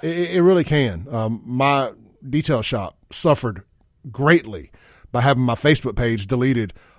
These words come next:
a week before I opened. <laughs> Um, that, that was a huge, huge blow to me in a, uh, in a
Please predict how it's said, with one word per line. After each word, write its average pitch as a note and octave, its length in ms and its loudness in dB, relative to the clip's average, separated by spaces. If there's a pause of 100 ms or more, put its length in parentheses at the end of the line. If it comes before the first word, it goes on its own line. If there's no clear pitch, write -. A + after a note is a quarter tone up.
(180)
a D3+ 100 2
week D#3+ 380 2
before C3+ 320 -2
I G2 80 -6
opened. G#2 400 -10 (580)
<laughs> E3 80 -4 (920)
Um, A2 340 -6
that, B2+ 560 -4
that C3 140 -2
was A2 180 -8 (260)
a D3 60 -6
huge, E3+ 800 2
huge C#3 420 0
blow B2+ 300 4
to A2 80 -2
me F2 400 -10 (680)
in B2 140 0
a, A#2+ 120 0
uh, A2+ 180 0
in C3 180 -2
a A#2 240 -2